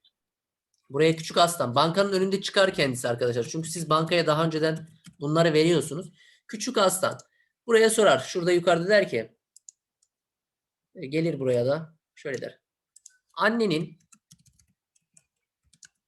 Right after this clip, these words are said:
annenin evlenmeden önceki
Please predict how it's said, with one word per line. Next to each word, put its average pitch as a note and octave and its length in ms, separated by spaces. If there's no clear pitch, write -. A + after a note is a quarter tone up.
annenin D3 420
evlenmeden E3 880
önceki E3 640